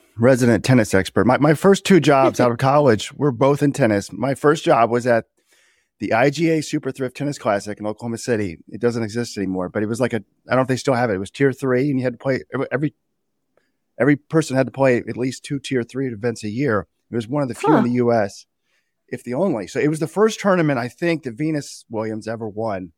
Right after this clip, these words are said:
Speaker 1: And I
Speaker 2: Oh,
Speaker 1: think
Speaker 2: wow.
Speaker 1: it was the first tournament that Serena ever played in. And they were like, she was like, I mean, Venus was kind of famous, pretty famous.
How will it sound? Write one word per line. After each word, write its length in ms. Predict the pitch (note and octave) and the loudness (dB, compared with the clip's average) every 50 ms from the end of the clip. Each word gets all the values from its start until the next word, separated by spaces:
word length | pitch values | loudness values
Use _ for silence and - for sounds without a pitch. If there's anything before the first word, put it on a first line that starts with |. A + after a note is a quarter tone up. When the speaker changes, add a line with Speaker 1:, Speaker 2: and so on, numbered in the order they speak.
| _ _ _ _ _ _ _ - | _ _ _ _ _ _ _ -16
Speaker 1:
And 100 | - G#2+ | -14 -12
I 80 | A2 A#2 - | -12 -10 -4
Speaker 2:
Oh, 80 | - B3+ | 0 2
Speaker 1:
think 200 | C#4 C#4+ C4+ G3 | 2 2 2 0
Speaker 2:
wow. 0 | |
Speaker 1:
it 100 | E3+ C#3 | -2 -4
was 120 | A#2+ A#2+ G#2+ | -4 -6 -8
the 100 | A#2 A2 | -10 -12
first 440 | - - - - E3+ C#3 C3 - - | -12 -14 -8 -6 -4 -4 -6 -8 -10
tournament 440 | - C#3+ B2 A#2+ B2 A#2+ A2 G2+ | -8 -6 -6 -6 -6 -8 -10 -12
that 100 | - A2 | -12 -16
Serena 400 | G2+ - - C3 C#3 C3+ B2+ A2 | -16 -14 -14 -12 -12 -10 -10 -10
ever 160 | G#2 G2+ G2+ G2 | -10 -12 -12 -14
played 320 | _ - G#2 G2+ F#2+ F#2 | _ -8 -8 -8 -8 -8
in. 200 | F#2+ E2+ D#2+ D#2+ _ _ _ _ _ _ _ _ _ _ _ - | -10 -14 -14 -18 _ _ _ _ _ _ _ _ _ _ _ -2
And 140 | A#2 B2 | 0 2
they 100 | C3 C#3 | 4 4
were 180 | D3+ F3 D#3+ B2+ | 4 2 2 2
like, 220 | G#2+ G#2+ G2+ F2+ _ _ _ _ _ _ _ _ _ _ _ _ | 2 0 -2 -4 _ _ _ _ _ _ _ _ _ _ _ _
she 200 | - - - D3 | -16 -10 -8 -6
was 160 | C#3 D3+ A#2+ | -6 -8 -10
like, 200 | G#2 F2 - - _ _ _ _ _ _ _ | -12 -16 -18 -20 _ _ _ _ _ _ _
I 40 | - | -2
mean, 100 | C#3+ C#3+ | -2 0
Venus 300 | C#3 F#3 G#3+ G#3+ F#3 - | 4 4 4 4 2 0
was 220 | - D3+ B2+ G2+ - | -4 -6 -6 -8 -12
kind 280 | - - D3+ D3+ D#3 | -10 -4 -2 -2 -2
of 80 | D3+ C3+ | -2 -4
famous, 420 | - - D3 C#3+ D3 D#3 E3 - - | -6 -6 -4 -2 -2 -2 -4 -6 -8
pretty 220 | - D3+ C#3+ D3 | -8 -6 -6 -6
famous. 460 | C#3+ - C3+ B2 A#2+ B2 B2+ - - | -6 -8 -8 -8 -8 -8 -10 -12 -16